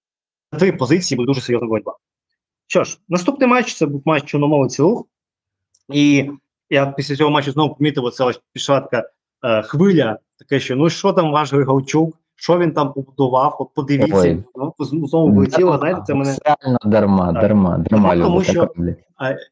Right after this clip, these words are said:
Speaker 1: як на мене, е, у цьому матчі Чорноморець, ну, так, це була така ситуація, так, коли Чорноморець переходить, знаєте, цей дуже-дуже важкий процес в нашому футболі, переходу до людського футболу,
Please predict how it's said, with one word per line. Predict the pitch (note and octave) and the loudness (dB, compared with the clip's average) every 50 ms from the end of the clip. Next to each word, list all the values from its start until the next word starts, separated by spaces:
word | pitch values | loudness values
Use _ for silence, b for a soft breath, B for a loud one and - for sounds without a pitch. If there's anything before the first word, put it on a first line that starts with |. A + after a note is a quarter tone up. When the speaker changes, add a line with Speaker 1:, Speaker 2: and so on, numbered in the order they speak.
| _ | _
Speaker 1:
як | - F3 D3 D3 C#3+ - | -4 -2 -2 -2 0 -2
на | D#3+ | -2
мене, | D3 D#3+ G3 C4+ C#4 B3 F3 D#3 - _ _ | 0 2 2 2 2 2 0 -2 -4 _ _
е, | - C#3+ C#3 | -4 0 0
у | C3+ C3+ | 0 0
цьому | C3+ F#3+ G3 F#3 | 0 0 2 2
матчі | E3 E3+ A#3+ D4 C#4+ - F#3+ E3 - | 2 2 0 0 -2 -2 -2 -2 0
Чорноморець, | - E3 D#3+ D#3+ E3+ G3+ B3 C#4 B3+ G#3 - - - _ _ E3 D3+ _ _ _ _ _ _ | 0 0 0 2 2 2 4 2 2 0 -2 -8 -18 _ _ -20 -20 _ _ _ _ _ _
ну, | D#3+ C#3 | -6 -2
так, | C#3 C#3 C#3 - _ _ | -2 -2 -4 -6 _ _
це | _ - G#3+ | _ -4 -2
була | G3+ G#3 F#3+ | 0 0 0
така | G3+ G3 F#3 F3+ E3+ D#3+ D3+ C#3+ - _ _ _ _ _ _ | 0 0 0 0 2 2 0 -2 -8 _ _ _ _ _ _
ситуація, | _ - - - F#3+ C4 D#4 D4 - E3+ C#3 | _ -12 -4 0 2 2 2 0 0 -2 -2
так, | C3+ - F3+ F#3+ - - | -2 -2 -4 -4 -4 -2
коли | - D3 D3 C#3+ | -2 -2 -2 0
Чорноморець | C#3 D#3+ D#3+ E3 F3+ G#3 G3+ F3 D3+ D3 - _ _ _ _ _ _ - A#2 - - | 0 0 0 2 2 2 2 2 0 -2 -6 _ _ _ _ _ _ -20 -20 -2 0
переходить, | D3+ E3 E3 D3+ E3 F#3+ F3+ D3 C3+ A#2+ | 2 2 2 2 2 2 2 2 0 0
знаєте, | - D3 F3 E3 D3 B2+ | 0 0 0 0 -2 -2
цей | - C#3 C#3 | 0 -2 -2
дуже-дуже | C3 - F#3 G3+ E3 E3 D3+ C3 F3 F3+ E3 D#3 | 2 2 2 2 4 2 2 2 2 2 2 0
важкий | D3 D3 C#3+ - - E3+ D#3+ | 0 -2 -4 -2 0 0 0
процес | C#3+ C3 C3 A#2+ - D3 C#3 C3 - | 0 0 -6 -4 0 0 0 0 -2
в | - | -6
нашому | C3 A#2 - B2 A#2+ | -8 -8 -8 -10 -12
футболі, | - - C3+ C3+ C3+ C#3 B2 A#2 A2 | -8 -8 -6 0 0 0 0 0 -4
переходу | - B2 B2 C3 B2 - E3 D#3 C3+ - A#2+ | -4 -2 -2 -2 0 0 0 0 0 0 -4
до | - B2+ A#2+ A#2 B B B B | -2 -2 -2 -2 B B B B
людського | D3+ C#3+ C#3+ - - F3 D#3+ C#3+ C#3 | -6 -6 -2 0 2 2 2 2 0
футболу, | - C#3 C3 - - D#3+ A#3 C4+ G3+ A#2+ - | -2 -6 -6 0 0 2 2 2 0 -4 -6